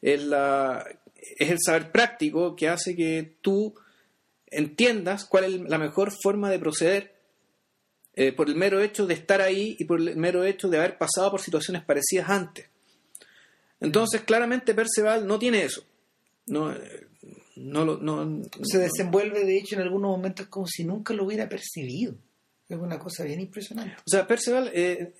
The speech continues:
Speaker 1: es, es, yo lo, lo comparaba con Forrest Gump porque pareciera ser que él estuviera en un mundo paralelo.
Speaker 2: Su
Speaker 1: Y que
Speaker 2: vida y vueltas por el mundo también.
Speaker 1: Claro, o sea, va dando vueltas por el mundo, se rige por los manda-, se rige por mandamientos ajenos.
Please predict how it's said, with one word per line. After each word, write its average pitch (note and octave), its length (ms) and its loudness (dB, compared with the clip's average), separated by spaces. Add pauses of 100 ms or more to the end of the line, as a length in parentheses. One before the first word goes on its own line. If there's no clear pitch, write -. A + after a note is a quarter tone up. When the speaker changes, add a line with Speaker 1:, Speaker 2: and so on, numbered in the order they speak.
Speaker 1:
es, A#3+ 240 0
es, A3+ 120 2 (440)
yo E3+ 220 2
lo, B3 180 -2
lo E3+ 160 0
comparaba F3 380 0
con B3 100 -2
Forrest A#3 280 2
Gump A#3+ 200 0 (160)
porque A#3+ 580 0 (760)
pareciera F3 500 2
ser A#3+ 260 -2
que A3 280 2
él B3 100 -2
estuviera G#3 480 0
en A3+ 60 0
un F#3+ 120 -2
mundo G#3 220 2
paralelo. F#3 580 2 (240)
Speaker 2:
Su D3+ 200 2
Speaker 1:
Y - 20 2
que G3 60 2
Speaker 2:
vida A3+ 200 4
y G#3+ 80 0
vueltas A3+ 380 0
por G3+ 140 0
el F#3+ 100 0
mundo E4 260 -2
también. D3 340 -6 (340)
Speaker 1:
Claro, B3+ 380 4
o - 40 -20
sea, D3+ 180 2
va D3 100 2
dando F3 180 0
vueltas F#3 260 -2
por F3 120 2
el E3+ 60 4
mundo, E3+ 380 -2 (260)
se - 160 2
rige G3 320 0
por F3+ 100 2
los F3 100 0
manda-, C#3+ 300 0
se - 140 -2
rige F#3 240 -2
por F#3 100 0
mandamientos D#3+ 560 -2
ajenos. E3 380 0